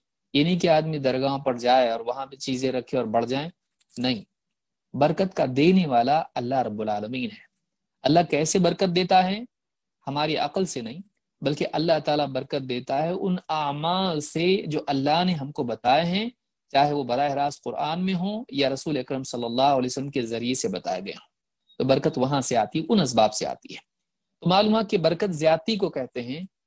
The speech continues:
परवान चढ़ने, बढ़ने को कहते हैं, लेकिन ऐसे तरीके से जो ज़ाहिरी हिस्से आंखों से दिखाई न दे, इंसान की अपनी कैलकुलेशन के मुताबिक ना हो,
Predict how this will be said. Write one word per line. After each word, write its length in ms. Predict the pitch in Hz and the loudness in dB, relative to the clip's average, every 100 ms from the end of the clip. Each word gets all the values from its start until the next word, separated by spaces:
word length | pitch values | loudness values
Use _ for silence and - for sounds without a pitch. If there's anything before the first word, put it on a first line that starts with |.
| _ _ | _ _
परवान 500 | 135 139 165 180 190 | 0 2 0 0 -2
चढ़ने, 440 | 175 147 147 143 131 | 0 0 0 -2 -6
बढ़ने 440 | 131 151 180 208 | 0 2 2 0
को 120 | 190 | -2
कहते 320 | 147 123 - 113 | -4 -6 -6 -6
हैं, 220 | 127 180 _ _ _ - | -6 -8 _ _ _ -4
लेकिन 240 | 147 175 - | 0 0 2
ऐसे 300 | 202 220 220 | 2 2 0
तरीके 400 | 175 170 175 147 | 0 0 0 -4
से 340 | - 143 175 - _ _ _ | -2 -4 -4 -8 _ _ _
जो 240 | 147 165 139 | -4 -2 2
ज़ाहिरी 520 | 147 170 190 214 208 175 | 4 4 4 2 0 -4
हिस्से 680 | - 214 - - 143 170 208 _ | -4 -4 -6 -6 -6 -6 -12 _
आंखों 380 | 151 175 190 151 | -8 -6 -6 -8
से 260 | 139 165 170 | -6 -4 -4
दिखाई 440 | 139 - - 127 | -4 -4 -4 -4
न 80 | 95 78 | -6 -14
दे, 120 | - - _ _ _ _ _ _ _ _ _ - | -20 -20 _ _ _ _ _ _ _ _ _ -6
इंसान 400 | 135 151 147 151 | -2 0 0 -2
की 120 | 147 | -4
अपनी 200 | - 147 | -4 -4
कैलकुलेशन 640 | 135 123 - 175 190 180 | 0 0 2 2 2 0
के 120 | 170 | -2
मुताबिक 420 | 147 120 117 117 | -2 2 2 2
ना 100 | 107 | -6
हो, 180 | 98 143 | -8 -10